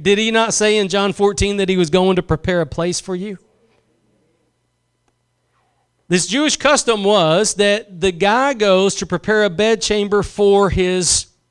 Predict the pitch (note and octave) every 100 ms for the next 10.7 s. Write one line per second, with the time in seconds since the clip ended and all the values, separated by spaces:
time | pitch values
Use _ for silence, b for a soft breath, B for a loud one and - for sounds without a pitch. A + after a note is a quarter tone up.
0 | _ - - - G#3 G3+ G3 F3+ F#3+ F#3
1 | E3 E3+ E3+ E3 - F#3+ F3 - E3+ D#3
2 | D#3 D3+ C3+ C#3 A#2 G#2+ - - _ _
3 | _ _ _ _ _ _ _ _ _ _
4 | _ _ _ _ _ _ - C#4 A3+ -
5 | - - - _ _ _ - G#3+ C4+ -
6 | C4+ A3+ C4 A#3+ E3+ B3+ C#4+ E3+ F3 C4
7 | - _ _ _ _ _ _ - G#3+ A3+
8 | A3+ B3 G#3 G#3+ G#3+ - - G#3 A3 -
9 | G#3 B3+ C#4 C#4 C#4+ C#4+ B3+ A#3+ A#3+ G#3
10 | - A#3+ A#3 A3 E3+ C3 G#2